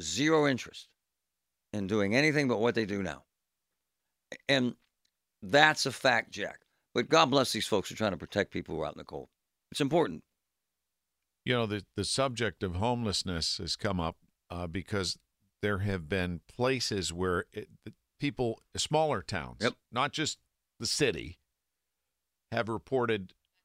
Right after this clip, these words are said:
Speaker 2: homeless people.
Speaker 1: Yeah, well, Raz pointed it
Speaker 2: It's
Speaker 1: out
Speaker 2: just
Speaker 1: in Wyoming.
Speaker 2: in,
Speaker 1: I
Speaker 2: in
Speaker 1: mean,
Speaker 2: some places where
Speaker 1: yeah.
Speaker 2: it's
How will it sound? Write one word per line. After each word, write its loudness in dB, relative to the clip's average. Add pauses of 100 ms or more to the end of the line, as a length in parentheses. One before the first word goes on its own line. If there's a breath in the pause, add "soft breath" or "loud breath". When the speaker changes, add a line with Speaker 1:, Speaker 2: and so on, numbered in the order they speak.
(500)
Speaker 2:
homeless 0 (100)
people. -4
Speaker 1:
Yeah, 4
well, 4
Raz 6
pointed 4
it 4
Speaker 2:
It's 4
Speaker 1:
out 6
Speaker 2:
just 0
Speaker 1:
in 4
Wyoming. 4
Speaker 2:
in, -4
Speaker 1:
I -6
Speaker 2:
in 4
Speaker 1:
mean, 4
Speaker 2:
some 2
places -2
where 4
Speaker 1:
yeah. 6
Speaker 2:
it's -4